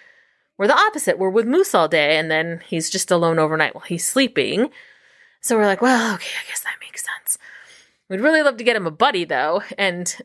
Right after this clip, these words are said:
the opportunity presented itself when we got Chris. So we're pretty excited to have, um, Moose and Remus.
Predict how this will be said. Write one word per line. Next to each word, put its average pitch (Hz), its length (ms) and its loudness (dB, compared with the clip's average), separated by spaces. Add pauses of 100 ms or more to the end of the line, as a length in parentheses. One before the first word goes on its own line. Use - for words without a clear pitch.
(180)
the 175 80 0
opportunity 190 400 -6
presented 254 420 0
itself 302 380 0
when 247 120 0
we 262 140 -2
got 262 240 -2
Chris. 403 540 0 (480)
So 214 280 2
we're 220 140 2
pretty 302 220 2
excited 170 560 -2 (120)
to 202 100 -12
have, 160 420 0
um, 156 300 -6 (200)
Moose 185 240 -2
and 165 220 -10
Remus. 160 580 -4